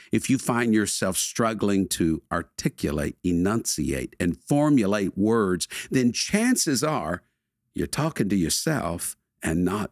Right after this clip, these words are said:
to God. Because I read outside of the tomb of Lazarus, Jesus groaned in his spirit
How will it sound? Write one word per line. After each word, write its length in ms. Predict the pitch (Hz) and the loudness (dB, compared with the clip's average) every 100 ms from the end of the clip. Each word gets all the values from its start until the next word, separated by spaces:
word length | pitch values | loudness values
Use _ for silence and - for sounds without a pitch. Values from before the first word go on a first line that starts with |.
| _ | _
to 80 | - | -10
God. 520 | - - - - - - _ _ _ _ _ _ _ _ | -8 -6 -6 -6 -10 -16 _ _ _ _ _ _ _ _
Because 240 | - 104 | -4 -2
I 140 | 110 127 | 0 0
read 320 | 113 101 98 | 2 2 2
outside 840 | 95 - - - 113 92 85 87 - _ _ - | -2 -2 -4 -2 -2 -2 -2 -4 -8 _ _ -8
of 140 | 95 | -2
the 100 | 98 | -2
tomb 400 | - - 120 101 | -2 0 2 4
of 100 | 90 | 2
Lazarus, 720 | 101 104 104 92 - 85 90 - | 0 0 0 -2 -2 -2 -4 -6
Jesus 580 | 90 - 120 107 98 - - 92 | -6 0 0 2 -2 -4 -6 -6
groaned 640 | 90 104 117 113 98 87 85 | 0 2 2 2 2 0 0
in 180 | - 85 | 0 0
his 180 | 85 - | 0 -2
spirit 420 | - 85 87 | -2 0 2